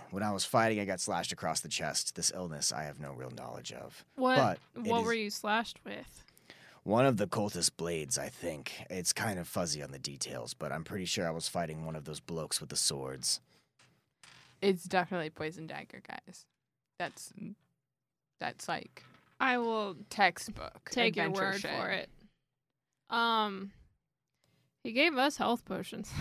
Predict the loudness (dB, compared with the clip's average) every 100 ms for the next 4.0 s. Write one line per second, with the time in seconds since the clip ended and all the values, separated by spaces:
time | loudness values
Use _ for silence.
0 | 0 -2 -8 _ _ _ _ _ -4 -2
1 | 0 0 2 2 0 -2 -2 -2 -2 -2
2 | -4 -4 -6 -6 -6 0 8 8 8 6
3 | 12 12 12 10 8 8 6 8 6 4